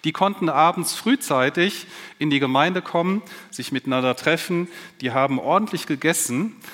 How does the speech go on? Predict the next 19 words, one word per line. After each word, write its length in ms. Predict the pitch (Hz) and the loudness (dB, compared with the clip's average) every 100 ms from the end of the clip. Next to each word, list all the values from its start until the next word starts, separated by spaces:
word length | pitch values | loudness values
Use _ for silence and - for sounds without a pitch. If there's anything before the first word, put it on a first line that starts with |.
| - - | -18 -6
Und 200 | 143 135 | -6 -2
die 140 | 131 | -2
armen 340 | - 196 247 | 2 2 4
Leute, 600 | 185 151 147 170 135 147 | 4 4 2 2 -2 -2
die 160 | 147 131 | -2 -4
als 160 | 123 - | -4 -4
Sklaven 420 | - 147 175 143 | 0 0 2 -2
angestellt 580 | 135 135 - 113 110 - | -2 -4 -4 -6 -6 -4
waren, 340 | 104 117 135 | -2 -2 -4
die 100 | 123 | -8
kamen 320 | - 139 151 | -2 0 0
auf 140 | 131 - | -4 -4
den 100 | 135 | -4
letzten 340 | 139 - 131 | -4 -4 -6
Drücker 380 | 123 165 - 170 | -4 -4 -4 -4
oder 180 | 135 127 | -4 -4
sogar 300 | 123 117 117 | -2 -2 -2
noch 160 | - | -4
später, 560 | - - 135 135 143 | -6 -6 -6 -4 -4